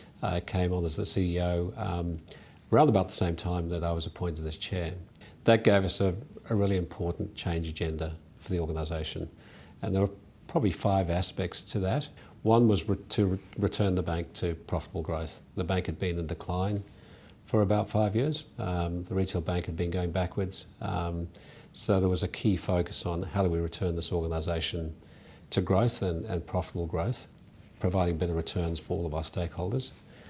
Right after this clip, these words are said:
Uh, I think the second piece to it was just the legacy systems and technology in the organisations. And like many organisations, there was a, a, an investment deficit, um, in technology.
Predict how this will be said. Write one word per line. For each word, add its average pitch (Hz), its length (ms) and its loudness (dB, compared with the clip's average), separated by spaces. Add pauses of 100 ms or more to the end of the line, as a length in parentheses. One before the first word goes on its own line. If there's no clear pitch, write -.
(220)
Uh, 110 100 2
I 113 60 4
think 151 160 4
the - 80 4
second 120 320 6
piece 95 280 0
to - 120 -4
it 95 80 0
was 92 340 0
just - 240 -2
the 101 60 0
legacy 90 460 0
systems 85 600 -4
and 85 140 -4
technology 92 760 -2
in 98 80 -2
the 95 100 0
organisations. 95 720 -2
And 90 140 -2
like 90 300 0 (440)
many 113 220 10
organisations, 92 960 4 (140)
there 98 120 2
was 90 160 2
a, 90 140 2 (120)
a, - 540 -8
an 110 80 2
investment 92 520 0
deficit, - 520 -4 (360)
um, 87 380 -4 (100)
in 92 120 -2
technology. 90 640 -2